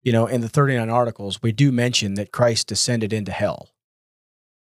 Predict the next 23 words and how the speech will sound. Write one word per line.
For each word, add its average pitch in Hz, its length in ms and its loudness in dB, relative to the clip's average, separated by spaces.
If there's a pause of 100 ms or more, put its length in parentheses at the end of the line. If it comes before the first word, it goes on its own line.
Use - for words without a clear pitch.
(320)
And 120 300 0
that 143 180 2
does 120 240 0
not 127 260 0
mean 127 300 -2
he 117 120 -4
descended 113 460 -2
to 120 100 -6
a 110 40 -6
place 107 240 -8
of - 100 -12
torment. 101 540 -2
It 110 80 -6
just 113 200 0
means 120 160 -2
he 113 80 -6
went 110 180 -6
to - 40 -10
be 107 120 -2
amongst 104 380 -6
the 98 60 -10
dead, 87 400 -4 (520)
because 117 420 0